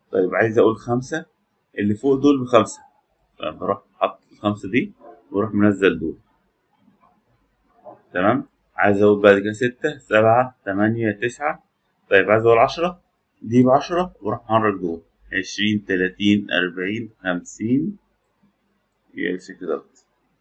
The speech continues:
دي خانة ال-، العشرات، دي خانة المئات، دي خانة الآلاف، وهكذا. يعني دول كلهم أقدر أحركهم بالشكل دوت.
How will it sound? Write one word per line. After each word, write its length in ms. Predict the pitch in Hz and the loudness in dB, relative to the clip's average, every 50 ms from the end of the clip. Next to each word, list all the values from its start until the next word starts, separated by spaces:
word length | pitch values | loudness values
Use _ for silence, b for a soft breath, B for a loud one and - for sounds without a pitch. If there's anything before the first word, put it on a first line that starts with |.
| _ _ _ _ _ _ _ _ _ _ _ _ _ _ _ _ _ _ _ _ _ _ _ _ _ _ _ _ _ _ _ _ _ _ _ _ _ _ _ _ _ _ | _ _ _ _ _ _ _ _ _ _ _ _ _ _ _ _ _ _ _ _ _ _ _ _ _ _ _ _ _ _ _ _ _ _ _ _ _ _ _ _ _ _
دي 480 | - 107 123 147 165 143 - - - - - | -2 2 4 4 4 2 0 -2 -4 2 6
خانة 260 | 131 127 127 131 131 - | 6 6 6 6 2 0
ال-، 560 | 113 95 90 90 92 - 73 87 90 90 87 | -2 -2 0 -4 -4 -4 -6 -6 -6 -8 -10
العشرات، 580 | 85 82 87 90 - 98 95 104 123 143 139 - | -8 -8 -8 -6 -4 0 4 6 6 4 4 -2
دي 60 | - | -10
خانة 240 | 107 - 107 104 104 104 | -2 2 2 2 2 0
المئات، 440 | 98 92 92 92 95 104 117 123 120 | -4 -6 -4 -2 0 2 4 4 2
دي 220 | 110 101 104 104 | 2 -2 -4 -4
خانة 280 | 104 101 104 107 110 104 - | 0 0 0 0 0 -2 -6
الآلاف، 580 | 95 90 - - 90 92 98 113 123 120 - | -14 -8 -2 0 0 2 2 2 0 0 -2
وهكذا. 380 | 107 92 - - 82 - - - _ _ _ _ _ _ _ _ _ _ _ | -4 -6 -6 -8 -12 -12 -12 -18 _ _ _ _ _ _ _ _ _ _ _
يعني 220 | - 92 92 95 | -6 -2 -2 0
دول 180 | 95 104 113 110 - | 0 -2 -4 -6 -6
كلهم 400 | 110 104 107 123 147 - - - _ _ _ _ | -2 2 6 6 6 6 4 -4 _ _ _ _
أقدر 280 | - 110 107 107 98 - | 2 4 4 2 0 -2
أحركهم 500 | - 92 92 104 113 - - 135 127 123 | -2 0 0 0 0 -2 -2 -2 -2 -2
بالشكل 400 | 110 110 - 101 90 - 87 73 | -2 -4 -10 -16 -14 -14 -14 -14
دوت. 160 | 78 80 _ | -14 -18 _